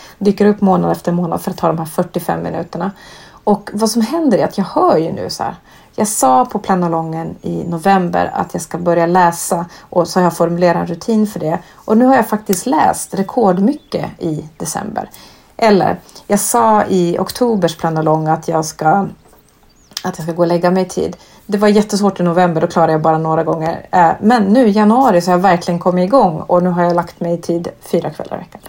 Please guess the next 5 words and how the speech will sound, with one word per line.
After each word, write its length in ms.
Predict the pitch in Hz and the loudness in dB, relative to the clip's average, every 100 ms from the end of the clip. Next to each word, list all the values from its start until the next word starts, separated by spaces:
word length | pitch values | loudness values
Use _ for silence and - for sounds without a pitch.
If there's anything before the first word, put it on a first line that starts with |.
| - - | -20 -4
Alltså 180 | - 254 | 0 2
såna 140 | 254 254 | 2 0
konkreta 640 | - 262 320 311 - 202 | -2 -4 0 0 -2 -4
små 340 | 202 - 208 190 | -2 0 2 2
saker 600 | - 190 180 - 170 | 2 0 0 -2 -2